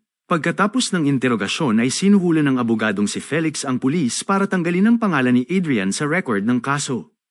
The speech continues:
Isang araw, ibinalita na maaaring si Daniel ay nagtatago sapagkat ninakaw umano niya ang pera ng bangkong pinagtatrabahuan nito. Naisip ni Adrian na may kinalaman dito si Laura kaya't kinausap niya ito.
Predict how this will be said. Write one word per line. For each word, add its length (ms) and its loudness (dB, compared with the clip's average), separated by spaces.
Isang 320 -2
araw, 480 -2
ibinalita 640 0
na 80 0
maaaring 480 2
si 160 -4
Daniel 480 0
ay 80 -2
nagtatago 640 0
sapagkat 480 -2
ninakaw 400 2
umano 320 4
niya 160 4
ang 80 0
pera 320 -2
ng 160 -2
bangkong 320 0
pinagtatrabahuan 880 0
nito. 480 -2
Naisip 480 2
ni 160 0
Adrian 400 0
na 80 2
may 160 2
kinalaman 560 2
dito 240 0
si 160 -2
Laura 400 -4
kaya't 240 -2
kinausap 640 -2
niya 160 2
ito. 400 -4